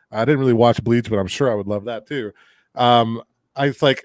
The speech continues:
we all know that there's some really tropey moments, and we kinda forgive them. So then when you watch One Punch Man and they really mock them,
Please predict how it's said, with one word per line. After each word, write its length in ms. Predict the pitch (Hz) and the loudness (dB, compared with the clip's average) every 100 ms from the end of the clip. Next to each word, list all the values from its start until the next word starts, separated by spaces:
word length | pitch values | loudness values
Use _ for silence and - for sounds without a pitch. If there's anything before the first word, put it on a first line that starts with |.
| 160 | -2
we 160 | 147 | 4
all 180 | 196 214 | 8 6
know 600 | 131 131 147 127 117 113 | 6 6 8 6 6 4
that 180 | 123 110 | 2 4
there's 180 | 123 - | 4 2
some 160 | 104 | -4
really 220 | 107 147 | -2 -2
tropey 420 | 117 - 123 110 104 | -2 -4 -6 -6 -8
moments, 460 | 117 104 98 - | -8 -10 -12 -14
and 160 | 117 107 | -12 -10
we 80 | 110 | -8
kinda 240 | 127 113 | -6 -6
forgive 360 | - 95 110 95 | -8 -6 -4 -4
them. 200 | 92 92 _ _ _ | -10 -12 _ _ _
So 140 | - | -2
then 140 | 139 143 | 2 2
when 100 | 135 | 2
you 100 | 131 | 2
watch 240 | 143 139 | 4 2
One 220 | 127 151 | 0 -2
Punch 280 | 151 123 110 | 0 -4 -4
Man 200 | 127 117 | -4 -2
and 120 | 113 | -2
they 100 | 113 107 104 _ 131 | -2 -4 -8 _ -4
really 220 | 135 110 | -2 0
mock 320 | 117 135 131 | 2 2 2
them, 360 | 117 107 113 | -2 -2 -8